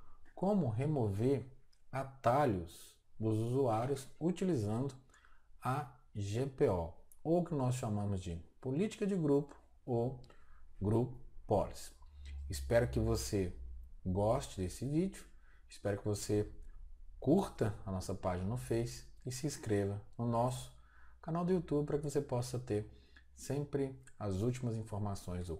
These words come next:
como aprender windows ponto com ponto B R. Então, let's go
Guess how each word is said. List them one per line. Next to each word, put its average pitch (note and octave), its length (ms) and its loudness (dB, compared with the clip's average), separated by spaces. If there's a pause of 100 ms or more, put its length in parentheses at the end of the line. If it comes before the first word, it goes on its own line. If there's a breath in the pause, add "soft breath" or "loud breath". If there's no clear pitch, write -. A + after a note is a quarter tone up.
como C#3 200 -4
aprender D3+ 280 -2
windows G2+ 480 0 (160)
ponto G#2+ 240 -4
com F2+ 280 -4 (340)
ponto F2 300 -4 (120)
B F#2+ 120 0
R. F2 180 -4 (160)
Então, A2+ 400 -2 (720 soft breath)
let's F#2+ 480 0
go D#3 500 6